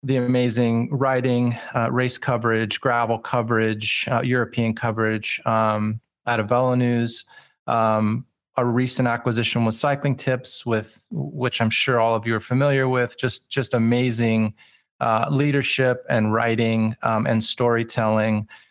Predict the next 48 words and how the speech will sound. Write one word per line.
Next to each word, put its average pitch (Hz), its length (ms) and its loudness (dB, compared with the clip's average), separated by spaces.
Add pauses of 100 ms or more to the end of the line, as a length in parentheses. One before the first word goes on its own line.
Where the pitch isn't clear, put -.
(160)
Um, 117 240 0
and 135 120 0
then 143 100 0
part 160 180 -2
of 147 60 0
our 131 100 2
group 123 240 -2
that 139 100 -4
we 135 100 0
should 107 200 -4
mention 117 380 2
is 110 100 -2
also 117 320 0
Pink 113 280 -4
Bike, 107 360 -2 (100)
um, 107 420 2 (260)
for 120 120 -2
those 113 200 0
of 110 100 -4
you 110 360 0 (380)
that 120 80 0
are 107 60 0
familiar 113 400 0
with 110 160 -2
that, 110 400 0
um, 113 280 0
and 117 200 0
Beta. 120 500 0
And 123 160 0
so 127 560 0 (100)
what 135 220 0
we've 127 220 0
done, 143 580 2
um, 117 680 2
or 120 120 -2
what 120 140 0
Robin 117 520 2 (540)
Thurston 135 280 0
has 117 140 0
done 117 240 2
as 113 100 -2
a 110 60 -4
C 120 380 0
E 117 40 2
O 113 240 2
and, 113 160 0
and 113 160 0
Carl, 120 560 0